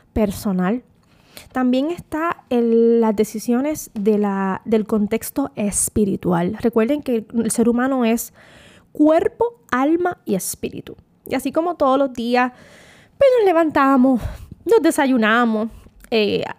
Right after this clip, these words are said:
hacemos ejercicio y, pues, me tengo que excluir porque en estos momentos no estoy haciendo ejercicio y de verdad que tengo que tomar cartas en el asunto.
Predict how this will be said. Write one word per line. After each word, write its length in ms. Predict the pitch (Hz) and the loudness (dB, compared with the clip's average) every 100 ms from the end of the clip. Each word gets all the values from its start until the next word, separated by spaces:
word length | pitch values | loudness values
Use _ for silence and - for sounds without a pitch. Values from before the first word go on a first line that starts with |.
| _ _ | _ _
hacemos 360 | - 247 262 277 | -2 4 4 4
ejercicio 500 | 269 220 240 233 208 | 2 2 0 2 0
y, 40 | |
pues, 220 | - 170 | 0 0
me 140 | 180 185 | 0 2
tengo 220 | 185 202 | 0 0
que 80 | 247 | -2
excluir 340 | - 240 226 | -2 2 2
porque 220 | 220 208 | 2 2
en 60 | 180 | 0
estos 200 | 175 196 | 0 4
momentos 520 | 202 190 180 185 233 | 6 6 6 6 4
no 100 | 220 | 6
estoy 260 | 190 - 196 | 4 4 4
haciendo 360 | 202 202 190 196 | 4 2 2 2
ejercicio 560 | 196 196 208 202 190 | 2 0 -2 -2 -2
y 100 | - | 0
de 100 | 196 | 0
verdad 320 | 180 170 180 185 | 2 -2 -4 -4
que 120 | 202 | -4
tengo 240 | 190 190 | -2 0
que 100 | 208 | -2
tomar 280 | 202 196 190 | -2 -2 -2
cartas 300 | 196 190 214 | -4 -2 0
en 120 | 202 | 2
el 80 | 202 | 0
asunto. 380 | 202 240 240 | -2 -4 -6